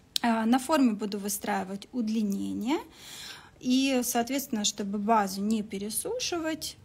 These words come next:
а, я подсушиваю его тридцать секунд. Пока база у меня подсыхает, э, можно подготовить форму.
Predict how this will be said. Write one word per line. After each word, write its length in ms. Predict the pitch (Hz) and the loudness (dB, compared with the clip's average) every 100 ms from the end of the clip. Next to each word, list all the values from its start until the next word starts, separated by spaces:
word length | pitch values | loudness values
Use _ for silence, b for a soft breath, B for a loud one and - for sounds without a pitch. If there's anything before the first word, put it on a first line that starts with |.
| - | -8
а, 260 | 240 214 214 | -4 -2 -2
я 480 | 208 285 349 - - - - - 247 | 0 2 2 0 -4 -20 -16 -10 -8
подсушиваю 540 | 226 - - 220 196 | -8 -4 -2 0 -2
его 40 | 214 | -6
тридцать 400 | - 220 - 202 | -6 -8 -8 -8
секунд. 540 | - - - - - - - - - - - B B B B B B B B - | -10 -12 -16 -16 -16 -20 -20 -20 -20 -20 -20 B B B B B B B B -6
Пока 240 | 233 247 | 2 2
база 320 | 214 220 208 | 4 0 -2
у 20 | |
меня 240 | 208 208 233 | -4 -2 -4
подсыхает, 680 | 247 254 311 - 480 480 - B B - - - - - - 240 | -4 -6 -4 2 4 4 -2 B B -20 -20 -20 -20 -20 -4 0
э, 180 | 226 | 2
можно 300 | 214 233 214 | 4 4 2
подготовить 680 | 202 202 208 220 220 190 190 | 0 -2 -4 -2 -2 -4 -8
форму. 720 | - - 226 185 196 214 285 | -12 -6 -4 -4 -2 2 2